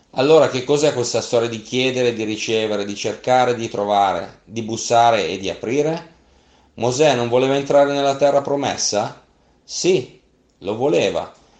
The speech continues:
E Dio ha realizzato il suo desiderio quasi millecinquecento anni dopo, nel passaggio dei Vangeli conosciuto come la Trasfigurazione. Incontrerai Mosè, Elia e Gesù che conversano vicino a Gerusalemme, sul Monte degli Ulivi,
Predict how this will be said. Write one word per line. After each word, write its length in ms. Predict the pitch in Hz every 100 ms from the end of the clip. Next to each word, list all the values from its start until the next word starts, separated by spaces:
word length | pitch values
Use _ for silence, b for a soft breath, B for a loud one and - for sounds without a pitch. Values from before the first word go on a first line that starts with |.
| b b
E 180 | 120
Dio 220 | 120 160 175
ha 60 |
realizzato 480 | 156 147 135 156 151
il 60 | 139
suo 180 | 151
desiderio 720 | 139 143 135 135 151 156 156 135
quasi 260 | 143 135
millecinquecento 880 | 143 156 156 151 131 135 139 139 139
anni 140 | 135
dopo, 500 | 120 95 85 87 - b b b b
nel 220 | 113 120
passaggio 560 | 139 135 147 135 110
dei 160 | 113 113
Vangeli 520 | 113 120 117 131 143
conosciuto 460 | 123 123 - 123 113
come 240 | 117 117
la 200 | 110 107
Trasfigurazione. 1300 | - 131 127 - 123 113 117 - 113 98 85 78 - _ b b b b
Incontrerai 680 | - 107 127 123 127 127 123
Mosè, 600 | 113 110 113 120 127 - _ _ _
Elia 520 | - 104 117 127 127 -
e 100 | 101
Gesù 500 | 104 95 101 104 - b b
che 140 | -
conversano 560 | 123 131 139 139 143 131
vicino 320 | 127 127 135
a 60 | 123
Gerusalemme, 800 | 120 117 120 110 92 85 85 -
sul 240 | - 113
Monte 320 | 107 120 120 113
degli 180 | 113
Ulivi, 500 | 113 107 95 78 76